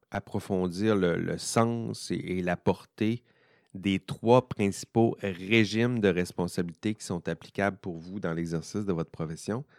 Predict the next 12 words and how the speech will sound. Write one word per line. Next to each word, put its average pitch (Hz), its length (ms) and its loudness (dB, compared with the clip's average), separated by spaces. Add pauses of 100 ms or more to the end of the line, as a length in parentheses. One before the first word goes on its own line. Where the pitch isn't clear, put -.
(140)
Donc, 85 140 -8
responsabilité 92 720 -4
criminelle, 117 720 2 (720)
responsabilité 104 1000 -2
civile 113 760 0 (440)
et 117 400 4 (160)
responsabilité 95 800 -2
disciplinaire. 90 720 -2
Donc, 92 220 -4
assurez-vous 107 460 -2
de 104 60 -12
bien 104 340 2